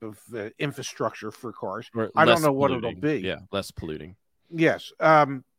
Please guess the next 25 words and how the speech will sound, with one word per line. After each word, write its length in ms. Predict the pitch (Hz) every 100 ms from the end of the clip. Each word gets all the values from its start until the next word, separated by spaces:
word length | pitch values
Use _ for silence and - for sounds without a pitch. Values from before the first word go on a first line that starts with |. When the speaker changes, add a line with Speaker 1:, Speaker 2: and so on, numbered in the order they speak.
| _
Speaker 1:
but 180 | 160 160 _ _ _ _ _ -
yeah, 160 | 208
I, 340 | 165 180 180 185
I 20 |
mean, 360 | 180 175 160 151 _ -
with 260 | 165 170 -
the 200 | 170 160
amount 440 | 156 165 202 208
of 240 | 180 170 135
money 600 | 147 151 131 98 131 139
that 160 | 131 131
has 200 | 131 120
been 220 | _ 135
committed 480 | 127 131 143 147 135
by 160 | 139 131
manufacturers 1040 | 127 127 120 - 135 135 - 110 104 98 - _ _ _
towards, 520 | - 139 117 107 - _ _ _
um, 240 | 127 110 101 _ _ _ _ _ _ _
battery 420 | 147 143 180 175 185
plants, 640 | - 180 175 185 - - _ _ _
uh, 280 | 143 131 127
future 540 | - 180 180 - 175
E 160 | 160 160
V 240 | 147 170
production, 640 | 175 160 151 147 - 139